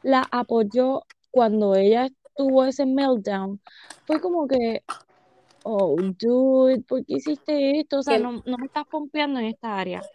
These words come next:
Speaker 2: No fueron las palabras indicadas para nada. Especialmente
Speaker 1: Pero es que
Speaker 2: también
Speaker 1: ni
Speaker 2: ese
Speaker 1: tan
Speaker 2: date con, con, con el abuelito.
Speaker 1: Pero es que ni tan siquiera, bueno, con el abuelo yo lo vi bastante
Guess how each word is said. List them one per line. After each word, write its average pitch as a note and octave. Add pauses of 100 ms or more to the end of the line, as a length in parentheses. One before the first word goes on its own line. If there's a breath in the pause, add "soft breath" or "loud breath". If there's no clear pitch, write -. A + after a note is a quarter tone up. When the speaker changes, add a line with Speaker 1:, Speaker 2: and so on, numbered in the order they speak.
(400)
Speaker 2:
No G3+
fueron G#3
las G#3
palabras G3
indicadas F#3+
para E3+
nada. D#3 (380 loud breath)
Especialmente C4+
Speaker 1:
Pero C#4
es F4+
que E4+
Speaker 2:
también E4+
Speaker 1:
ni F4
Speaker 2:
ese C#4
Speaker 1:
tan C#4
Speaker 2:
date C4 (380)
con, G#3+
con, G3
con G#3
el G3
abuelito. F3+ (720)
Speaker 1:
Pero D#4+
es D#4
que F4
ni F4+
tan E4
siquiera, -
bueno, A#3+ (160)
con F4+
el F#4
abuelo F#4
yo G#3+
lo G#3+
vi C#4+
bastante A3+